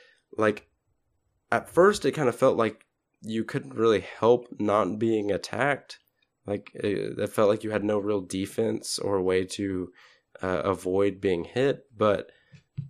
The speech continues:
uh, as you go on and you get more abilities, like, you have a dodge, but it's not super amazing.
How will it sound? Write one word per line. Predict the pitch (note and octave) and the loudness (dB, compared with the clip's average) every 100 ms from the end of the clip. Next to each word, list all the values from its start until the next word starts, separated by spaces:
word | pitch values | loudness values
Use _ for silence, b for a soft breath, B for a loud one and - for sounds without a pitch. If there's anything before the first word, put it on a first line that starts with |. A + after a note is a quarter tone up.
| _ _ - | _ _ -2
uh, | G#2 F#2+ | 0 0
as | - A2 A#2 | 2 0 0
you | |
go | A#2+ A#2+ G2+ | 2 4 6
on | G#2 | 2
and | G#2 G2+ | 0 -4
you | F#2+ | -4
get | G#2 | -4
more | G2+ G2+ | -2 -2
abilities, | F2+ F2+ F#2+ G2 G#2+ G2+ | -2 -2 -2 -2 -4 -2
like, | G2+ F#2+ | -4 -2
you | A#2+ A#2+ | -4 -4
have | - E3 D#3+ - | -4 -2 -2 -2
a | G2+ | -4
dodge, | F#2 F#2 F#2+ A2 A2 - | -2 0 2 2 -2 -6
but | G#2 G2+ | -4 -4
it's | - | -4
not | G2 F2 - _ _ _ _ | -4 -4 -6 _ _ _ _
super | - - C#3 C#3+ C#3+ | -14 -4 -4 0 2
amazing. | C3+ C3+ C3 C3 B2+ | 2 0 -2 -6 -12